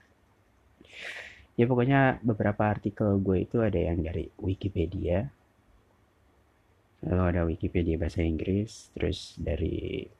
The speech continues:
ya, kebanyakan dari Google ya. Lalu ada salah satunya itu ada artikel dari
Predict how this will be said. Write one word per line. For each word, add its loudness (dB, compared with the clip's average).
ya, 6
kebanyakan 4
dari 4
Google 6
ya. 4
Lalu 4
ada 2
salah -2
satunya -2
itu -2
ada -2
artikel 0
dari 0